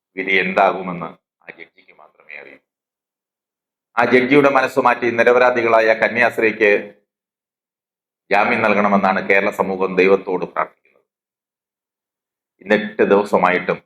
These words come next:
ഒരു തെറ്റും ചെയ്യാത്ത പാവം കന്യാസ്ത്രീകൾ, കൊടും കുറ്റവാളികൾ കിടക്കുന്ന അഴിക്കുള്ളിലാണ് അവരും കിടക്കുന്നത്. അവരുടെ മോചനം ഇനിയും ദൂരെയാണ്.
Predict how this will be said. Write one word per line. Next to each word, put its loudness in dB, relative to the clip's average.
ഒരു -2
തെറ്റും -2
ചെയ്യാത്ത -2
പാവം -4
കന്യാസ്ത്രീകൾ, -16
കൊടും -2
കുറ്റവാളികൾ 0
കിടക്കുന്ന 0
അഴിക്കുള്ളിലാണ് -2
അവരും -20
കിടക്കുന്നത്. -20
അവരുടെ -8
മോചനം -4
ഇനിയും -18
ദൂരെയാണ്. -8